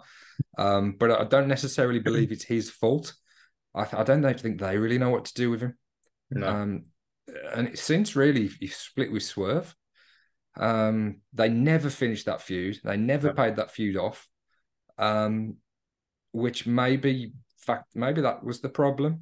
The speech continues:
Speaker 1: You know, that was just left as it was, and it was as if,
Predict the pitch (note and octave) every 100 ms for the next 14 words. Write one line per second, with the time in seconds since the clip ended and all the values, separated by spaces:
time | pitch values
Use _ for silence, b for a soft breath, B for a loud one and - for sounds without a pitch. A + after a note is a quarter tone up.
0 | - - B2 A#2 A#2 B2 B2 A#2 B2 C3+
1 | - - B2 C3 A#2 G#2 A2+ F2 E2 A2
2 | - _ _ _ _ _ _ _ _ -
3 | G#2+ G#2 G#2 G#2 - - G2 G2+ G2+ A2
4 | G2 - -